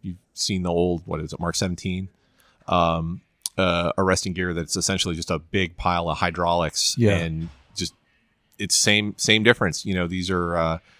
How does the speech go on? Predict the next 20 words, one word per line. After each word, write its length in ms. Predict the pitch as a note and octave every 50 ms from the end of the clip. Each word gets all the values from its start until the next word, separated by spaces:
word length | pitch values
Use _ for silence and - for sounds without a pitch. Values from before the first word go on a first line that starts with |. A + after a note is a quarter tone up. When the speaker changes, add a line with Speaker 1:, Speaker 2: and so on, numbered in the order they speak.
| _ _ _ - - -
Speaker 1:
these 180 | G2+ F#2+ F2+
are 40 | F#2
systems 400 | - - G#2 F#2+ - G#2+ F#2 E2+
where 200 | F2 F2+ F2+ F2+
there's, 320 | E2+ E2+ E2+ E2+ E2 - -
instead 320 | - F2+ - - F#2 F2+
of, 80 | E2+ D#2+
like, 120 | E2 -
a 60 | F2+
dozen 300 | D#2+ F#2+ F2+ F2 F#2+ F2
guys 240 | F2+ F2 F2 F2 E2
back 240 | - F2 E2 E2 -
there 180 | F#2 F2 F2
that 100 | E2 E2
are 80 | D#2+ D#2+
just 220 | D2+ - - -
coated 320 | - - F2+ F#2 F#2 E2+ -
in 140 | E2+ E2 E2
grease, 440 | D2 F2+ F2+ F#2 G2 F2+ - - -
it's, 320 | - E2 - - - -